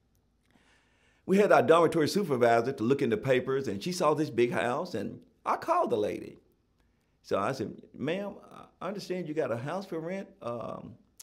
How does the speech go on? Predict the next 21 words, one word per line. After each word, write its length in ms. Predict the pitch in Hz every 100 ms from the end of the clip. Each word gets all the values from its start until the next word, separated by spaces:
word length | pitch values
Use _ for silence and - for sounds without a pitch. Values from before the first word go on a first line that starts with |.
| _ _ _
I 80 | 147
would 100 | 123
love 640 | 123 117 107 127 170 180
to 80 | 151
be 180 | 120 165
able 120 | 160
to 60 | 135
come 160 | 151
and 80 | 147
see, 180 | - 156
blah, 160 | 117
blah." 260 | 117 123 143
She 140 | -
said, 180 | 180 - -
"Are 60 |
you 160 | 147 240
colored?" 580 | - 320 277 85 76 - _ _ _ _ _ _ _ _ _ _ _ _
I 60 | 330
said, 480 | - - - - -
"Yes, 220 | - 147 165
ma'am." 340 | 196 - -